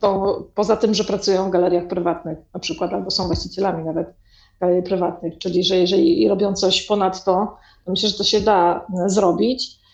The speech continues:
Bardziej bym się martwiła o to, że nie da się przeskoczyć tych kwestii ekonomicznych, że jeżeli dla nich, wiesz, dwadzieścia euro to jest taki duży problem,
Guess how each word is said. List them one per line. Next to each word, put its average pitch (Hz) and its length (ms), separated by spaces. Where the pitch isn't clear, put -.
Bardziej 220 580
bym 233 120
się 247 120
martwiła 220 440
o 214 80
to, 226 180
że 214 260
nie 214 120
da 214 80
się 208 120
przeskoczyć 202 540
tych 190 80
kwestii 190 260
ekonomicznych, 190 760
że 165 140
jeżeli 180 320
dla 185 120
nich, 175 220
wiesz, - 280
dwadzieścia 180 360
euro 190 240
to 185 60
jest 180 180
taki 185 200
duży 196 200
problem, 190 460